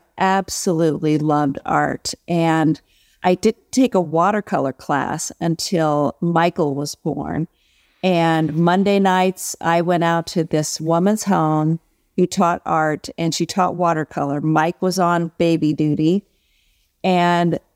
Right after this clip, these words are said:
it was the most wonderful experience because there would be maybe twenty of us in the class, and she would serve us a snack,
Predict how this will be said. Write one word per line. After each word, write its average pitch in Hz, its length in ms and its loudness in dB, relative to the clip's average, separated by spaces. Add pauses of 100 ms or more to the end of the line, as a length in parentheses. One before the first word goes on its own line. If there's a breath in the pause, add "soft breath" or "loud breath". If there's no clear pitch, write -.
(260)
it 220 160 4
was 202 220 -2
the 202 100 2
most 185 340 2
wonderful 185 720 0
experience 156 680 0
because 160 480 -2 (260)
there 190 140 2
would 180 160 -2
be 202 140 2
maybe 175 300 2
twenty 214 440 0
of 208 80 0
us 190 200 0
in 170 100 -2
the 170 80 0
class, 151 640 -2 (540)
and 175 140 2
she 180 260 0
would 165 120 2
serve 170 320 0
us 156 160 -2
a 135 80 -6
snack, 220 720 0